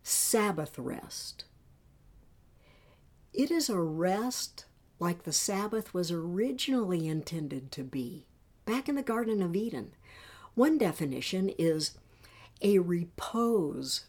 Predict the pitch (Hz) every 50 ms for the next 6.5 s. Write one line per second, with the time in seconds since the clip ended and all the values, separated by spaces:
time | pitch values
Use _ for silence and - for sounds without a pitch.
0 | - - - - 156 147 - - - 196 175 - - - - 147 143 143 143 139
1 | 131 131 - - - - - - - - - - _ - - - - - - -
2 | _ _ _ - _ _ - _ _ - - - - - - - - - - -
3 | - - - - - - - 170 170 165 160 156 151 175 185 202 214 - - 175
4 | 170 170 165 165 - - - - - - - - - - _ _ _ - - -
5 | - - - - - 247 269 302 294 294 262 - - 180 185 185 202 196 - -
6 | - - - 190 190 190 190 190 180 -